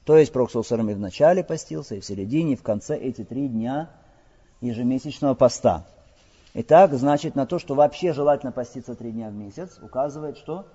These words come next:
слова пророка, алейхиссалату вассалам, в Сахихе Муслимом сказано, что пророк, саллаллаху алейхи ва саллям, сказал, кто три дня в месяц постится, тот постится, что? Как будто бы все время постится.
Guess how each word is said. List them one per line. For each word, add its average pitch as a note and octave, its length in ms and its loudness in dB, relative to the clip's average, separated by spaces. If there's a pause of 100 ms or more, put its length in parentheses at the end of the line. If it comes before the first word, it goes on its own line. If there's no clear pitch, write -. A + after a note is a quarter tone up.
(140)
слова B2+ 320 -4
пророка, C3+ 280 -10
алейхиссалату C#3+ 420 -8
вассалам, E3 360 -8
в - 20 -18
Сахихе B2 340 -10
Муслимом C#3 500 -6 (280)
сказано, D#3+ 600 2 (640)
что - 460 2 (180)
пророк, A#2 180 0
саллаллаху - 20 -18
алейхи - 60 -6
ва E2+ 60 -2
саллям, G2+ 200 -8
сказал, A#2+ 320 0
кто A2+ 160 -4
три G2+ 180 -6
дня G2 140 -6
в G2 40 -4
месяц F#2+ 220 -10
постится, C#3 440 -8
тот G#2+ 120 -10
постится, C3+ 560 -8
что? B2 280 -6 (200)
Как F#2 120 -8
будто A#2+ 260 -4
бы C3+ 160 -6 (480)
все A#2 200 -2
время A#2 340 0
постится. - 580 -16